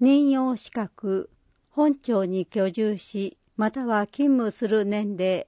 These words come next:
十八歳以上の者。問い合わせ、総務課、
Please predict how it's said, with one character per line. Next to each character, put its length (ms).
十 260
八 180
歳 480
以 140
上 240
の 140
者。 380
問 220
い 80
合 60
わ 120
せ、 380
総 300
務 260
課、 360